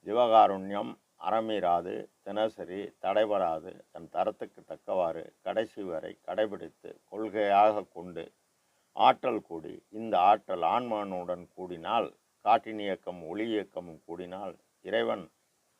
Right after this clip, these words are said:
விவகார சக்தியாக அருட்சக்தி வந்து இதனுடன் கூடும் பொழுது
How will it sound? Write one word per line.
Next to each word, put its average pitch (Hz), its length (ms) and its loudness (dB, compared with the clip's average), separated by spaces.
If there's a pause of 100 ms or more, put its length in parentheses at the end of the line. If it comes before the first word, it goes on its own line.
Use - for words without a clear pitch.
(160)
விவகார 139 440 10
சக்தியாக 90 540 -8 (100)
அருட்சக்தி 92 680 -6
வந்து 78 420 -12 (280)
இதனுடன் 107 480 0 (460)
கூடும் 95 260 -6
பொழுது 73 420 -16